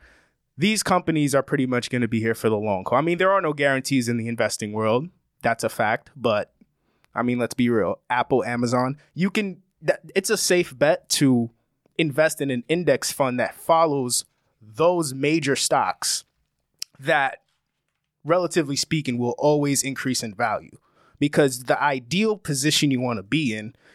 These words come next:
is to get an average return of between seven to twelve percent between the low and high ball, because on average, that's what the stock market will return to you, um,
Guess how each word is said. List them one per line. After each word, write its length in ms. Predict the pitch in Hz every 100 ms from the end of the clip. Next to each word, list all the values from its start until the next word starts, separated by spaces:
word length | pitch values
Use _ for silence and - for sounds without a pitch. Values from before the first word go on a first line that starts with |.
| _
is 180 | 135 -
to 100 | 139
get 220 | 139 120
an 120 | 110 -
average 400 | 147 170 156 -
return 560 | 120 - - 139 123 120
of 220 | 139 131 117
between 520 | 131 - - 202 170
seven 360 | - 160 151
to 120 | 143 131
twelve 300 | - 123 -
percent 380 | - - 113 - _ _ _ _ _ _ -
between 380 | 135 - 160 127
the 80 |
low 280 | 123 143 147
and 80 | 135
high 240 | 127 123
ball, 200 | 104 95
because 320 | 95 123 139 127
on 160 | 139
average, 460 | 143 175 180 175 123
that's 240 | 139 -
what 160 | 135 -
the 60 |
stock 320 | - 131 117 120
market 360 | 120 113 110
will 200 | 101 107
return 340 | 98 - 156 120
to 160 | -
you, 160 | - - - - - 113
um, 420 | 127 110 92